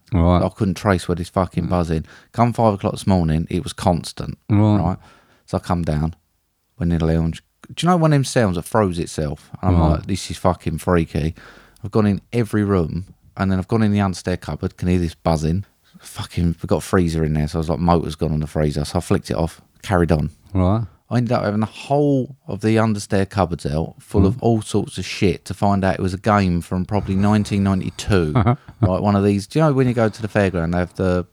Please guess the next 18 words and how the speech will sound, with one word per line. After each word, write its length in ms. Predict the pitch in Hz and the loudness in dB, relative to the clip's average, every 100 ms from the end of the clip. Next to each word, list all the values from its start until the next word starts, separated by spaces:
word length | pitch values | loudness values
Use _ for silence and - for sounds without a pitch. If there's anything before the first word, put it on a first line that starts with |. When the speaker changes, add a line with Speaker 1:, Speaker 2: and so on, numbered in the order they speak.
| - | -8
Speaker 2:
hoop, 340 | - 107 - - - - | 0 0 -2 -14 -12 -2
Speaker 1:
Yeah, 220 | 104 107 | 0 2
Speaker 2:
metal 160 | 107 98 | 2 2
Speaker 1:
yeah. 100 | 95 | 2
Speaker 2:
hoop, 200 | 90 92 | 0 -2
and 100 | 95 | -4
you 60 | |
go 120 | 92 95 | -2 0
round 420 | 92 101 95 92 | 0 0 0 -4
the 140 | - 92 | -2 0
s-, 40 | |
Speaker 1:
Yeah, 240 | 87 87 85 82 | 2 2 2 0
yeah. 60 | 82 - | -2 -2
Speaker 2:
one 140 | 110 | 0
of 80 | 107 | 2
them. 320 | 101 85 78 - _ | 2 0 -6 -12 _
Speaker 1:
Is 140 | 104 113 | 0 0
it? 220 | 85 | -2